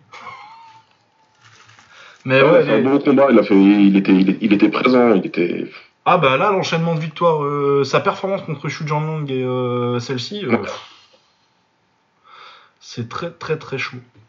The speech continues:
Speaker 1: Non, ouais, c'était vraiment un excellent combat et, euh,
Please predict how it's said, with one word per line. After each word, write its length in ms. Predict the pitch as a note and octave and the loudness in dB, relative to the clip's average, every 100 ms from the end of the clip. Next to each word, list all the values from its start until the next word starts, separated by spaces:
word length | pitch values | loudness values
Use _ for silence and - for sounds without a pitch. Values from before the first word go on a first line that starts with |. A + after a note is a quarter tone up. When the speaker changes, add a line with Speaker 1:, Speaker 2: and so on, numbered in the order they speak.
| _ | _
Speaker 1:
Non, 240 | B2 C#3+ D#3 | -8 -4 -2
ouais, 100 | B2+ | -4
c'était 240 | B2 B2 | -6 -6
vraiment 260 | A#2 D3 D#3 | -6 -6 -6
un 60 | |
excellent 320 | C3+ C#3+ C3+ | -6 -8 -10
combat 360 | C3 C#3 D#3 E3 | -8 -8 -6 -6
et, 80 | C3 | -4
euh, 600 | A#2+ A#2 A2+ A2 A2 G#2+ | -4 -6 -6 -10 -10 -12